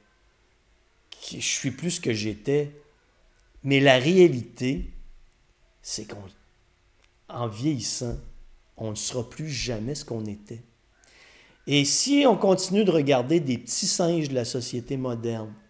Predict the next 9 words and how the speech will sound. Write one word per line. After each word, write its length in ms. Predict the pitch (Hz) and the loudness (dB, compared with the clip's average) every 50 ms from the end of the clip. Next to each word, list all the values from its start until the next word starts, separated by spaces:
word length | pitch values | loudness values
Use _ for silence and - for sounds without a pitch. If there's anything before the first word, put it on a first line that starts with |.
| _ _ _ _ _ _ _ _ _ _ _ _ _ _ _ _ _ _ - - - - - - | _ _ _ _ _ _ _ _ _ _ _ _ _ _ _ _ _ _ -20 -20 -20 -18 -12 -8
nous 280 | 127 131 139 165 180 | -4 0 2 2 2
dire 500 | 165 135 139 143 156 143 131 117 104 104 - - - - _ - - _ _ _ _ _ _ _ _ _ _ _ _ _ _ _ - | 2 2 0 2 4 6 6 4 2 0 -6 -14 -20 -20 _ -20 -20 _ _ _ _ _ _ _ _ _ _ _ _ _ _ _ -8
que 80 | - 135 | -6 -4
c'est 260 | - - 135 - - | -2 -2 -2 2 2
important 500 | 147 147 147 165 - - - 170 160 156 | 2 2 4 2 0 2 0 0 0 2
d'avoir 420 | 156 151 135 127 131 135 131 127 131 | 2 2 2 2 2 2 2 0 -2
un 100 | 123 117 | -4 -6
corps 300 | 117 - 127 123 - - | -2 -2 -2 -2 -2 -4
parfait, 520 | 139 120 - - - - - 117 117 | -6 -6 -6 -8 -14 -12 -10 -10 -10